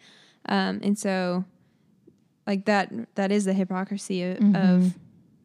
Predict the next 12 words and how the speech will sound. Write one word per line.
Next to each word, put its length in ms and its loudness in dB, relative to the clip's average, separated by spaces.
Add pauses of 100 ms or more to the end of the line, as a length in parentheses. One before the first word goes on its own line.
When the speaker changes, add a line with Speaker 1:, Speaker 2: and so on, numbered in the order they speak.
(600)
Speaker 1:
being 200 2
like, 220 0
"Oh, 220 4
yeah, 200 2
yeah, 540 0
yeah, 220 0
uh, 40 0
Jesus, 680 -4
this, 200 -2
Jesus, 320 -8
that." 340 -4 (500)
Um, 540 0